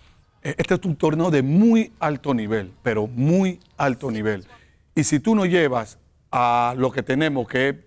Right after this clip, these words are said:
tú bien lo apuntas, de que todos han pasado de treinta años, treinta y dos, treinta y tres, treinta y cuatro años. Si tú no llevas a eso, yo creo que, eh, en vez de ser un, una participación agradable,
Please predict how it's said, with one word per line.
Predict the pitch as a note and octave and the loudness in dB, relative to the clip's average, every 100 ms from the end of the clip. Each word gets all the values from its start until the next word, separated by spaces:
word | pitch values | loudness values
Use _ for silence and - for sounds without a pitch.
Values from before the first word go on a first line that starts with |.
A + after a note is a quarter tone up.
| _ | _
tú | - | -2
bien | B2+ C#3+ | 0 2
lo | C#3 | 0
apuntas, | B2+ C3+ C3+ | -4 -4 -2
de | B2 | -2
que | - | -4
todos | A2+ B2+ C3 | -4 -2 -2
han | C3+ | -4
pasado | B2+ B2+ C3+ C3 | -6 -4 -2 -2
de | |
treinta | A2+ C3 C3 B2 C3 | -2 -2 -4 -2 -2
años, | C3 C#3 A#2+ | -2 -6 -6
treinta | A#2 G#2+ | -6 -2
y | A2+ | -2
dos, | A#2+ | -2
treinta | A#2+ A2 | -4 -10
y | |
tres, | G#2 B2 - - _ _ _ | -4 -4 -6 -20 _ _ _
treinta | C3+ B2 A2+ | -4 -2 -4
y | |
cuatro | G#2+ D3+ C#3 B2+ | -4 -2 -2 0
años. | B2+ A#2+ | 0 -2
Si | A2 | -4
tú | C3+ A3 | 0 2
no | F#3 | 2
llevas | D3 D#3 C#3 C3+ - - _ _ | 2 0 0 -2 -4 -20 _ _
a | C3 B2 | -2 0
eso, | D#3 - C#3 C3+ - _ _ - | 0 0 -2 -2 -14 _ _ -2
yo | C3+ | -2
creo | - D3 | 2 0
que, | C3+ C#3+ | 2 0
eh, | B2 A#2 D3 A#2+ A#2+ - C#3+ | 0 -2 -6 -6 -6 -8 -4
en | A2+ | 0
vez | C3 C3+ | 2 0
de | |
ser | C3 C#3 C3+ - _ _ | 0 -2 -2 -8 _ _
un, | C3 B2+ C#3 | -2 0 0
una | C3 C3+ | 0 -2
participación | C3+ A#2 A2+ B2 A2 C3 C3 | -4 -6 -4 -4 -2 -2 0
agradable, | C3 A2 A2+ C3 B2 C3 | -2 -2 0 0 0 -2